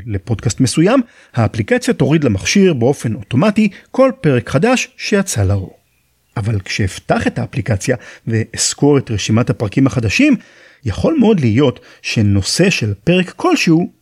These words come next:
לא ימצא חן בעיניי ואני לא אקשיב לו. במצב כזה, ספקית האחסון רשמה בקשה אחת להורדת הפרק, אבל אף אוזן אנושית, או אוזן חייזרית לצורך העניין,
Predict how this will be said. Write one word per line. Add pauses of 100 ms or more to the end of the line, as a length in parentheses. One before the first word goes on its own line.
לא
ימצא
חן
בעיניי (360)
ואני
לא
אקשיב
לו. (600)
במצב
כזה, (280)
ספקית
האחסון
רשמה
בקשה
אחת (100)
להורדת
הפרק, (560)
אבל
אף (100)
אוזן
אנושית, (280)
או (180)
אוזן
חייזרית
לצורך
העניין,